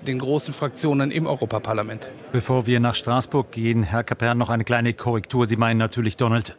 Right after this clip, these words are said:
Speaker 2: Tusk und nicht, äh, Dommel-, Donald Trump, den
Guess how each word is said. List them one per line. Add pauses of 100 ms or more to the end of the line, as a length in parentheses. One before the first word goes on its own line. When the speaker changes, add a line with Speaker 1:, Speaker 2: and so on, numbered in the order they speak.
Speaker 2:
Tusk
und
nicht,
äh,
Dommel-,
Donald (280)
Trump,
den